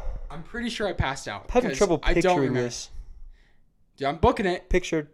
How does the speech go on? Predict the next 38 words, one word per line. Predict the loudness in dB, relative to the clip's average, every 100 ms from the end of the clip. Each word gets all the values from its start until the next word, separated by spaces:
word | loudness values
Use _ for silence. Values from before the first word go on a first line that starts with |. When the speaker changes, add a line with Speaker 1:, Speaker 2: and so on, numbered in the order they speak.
| 2
Speaker 1:
Two | 6
Speaker 2:
no. | 8 8 8 6 4 -6
<laughs> | -2
Speaker 1:
big | -2 -2
chunguses | 0 0 0 -4 -6 -8
right | -8 -8
there, | -8 -8 -10 -16 -14
and | -14
I |
tried | -8 -6 -4
to |
break | -6 -6
through | -6
their | -2
arms, | 0 0 -4
and | -12
I |
didn't | -12 -14
make | -16 -18
it. | -20 -20 -18 -12 -10 -10 -14 -20 -20 -20 -20 -20 -20 -10
They | -6
broke | -4 -6 -6
me. | -10
Speaker 2:
Okay. | -8 -6 -4 -2 -2 -4 -8 -18 _ _ _
Speaker 1:
And | -8
I | 4
Speaker 2:
Okay, | 6
I | 8
get | 6 0
it. | -6 -8
Speaker 1:
That's | -2 -2
what | -2
happened, | 0 0 -2 -8 -10
and | -10 -8
I | -8 -6 -6 -8 -12 -18 -12 -10
was | -8 -4
so | -2 -2
embarrassed. | 0 0 0 -4 -12 -20